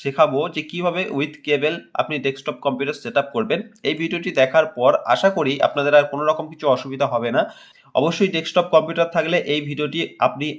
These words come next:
একবার দেখে রাখুন। তো চ্যানেলটিকে অবশ্যই সাবস্ক্রাইব করবেন প্রথম হলে এবং ভিডিওটি একটি লাইক করতে ভুলবেন না। আর নোটিফিকেশন বেলটি all বাটনে প্রেস করে রেখে দেবেন, তাহলে কি হবে, আমি যখন এই ভিডিও আপলোড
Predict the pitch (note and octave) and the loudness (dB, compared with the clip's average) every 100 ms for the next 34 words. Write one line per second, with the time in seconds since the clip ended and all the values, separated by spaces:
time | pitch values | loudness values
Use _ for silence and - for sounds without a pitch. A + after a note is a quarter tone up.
0 | C3 - C#3 - A2 A2 G#2+ G2 F#2+ - | -2 2 2 2 -2 0 0 0 -2 -8
1 | G#2 - C#3 C3+ C#3 D3 D3 C#3+ C#3 C#3 | -8 -6 -4 0 2 0 2 0 0 -4
2 | C3 - D#3+ D#3 E3 E3+ E3 D#3 C3+ C#3 | -4 -2 -2 -2 -4 -4 -4 -6 -6 -4
3 | C3 C3+ E3+ C3+ C3+ B2 - B2+ C3+ C3 | -4 -2 -2 -4 -6 -8 -8 -2 0 -2
4 | B2+ B2 A2+ - A2+ A2 G2 F2+ G2 G1+ | -2 0 0 -2 -8 -6 -6 -6 -6 -6
5 | - - A2 G#2+ B2+ E3 E3+ F3 F3 E3+ | -8 -2 0 0 -4 -4 -6 -4 -2 -2
6 | E3+ E3+ C3 D3 C#3 C#3 C#3 C3 B2+ B2 | -2 4 4 6 2 -2 -6 -6 -4 -4
7 | A2 A2 C#3+ D#3+ G3 F#3+ B2+ C3+ E3 C#3 | -4 -2 -2 -2 -2 2 2 2 0 2
8 | C#3 C3+ B2+ C3+ D3 C#3 B2+ C3 C#3 C3+ | 4 2 0 -4 -4 -6 -6 4 4 4
9 | C#3+ | -2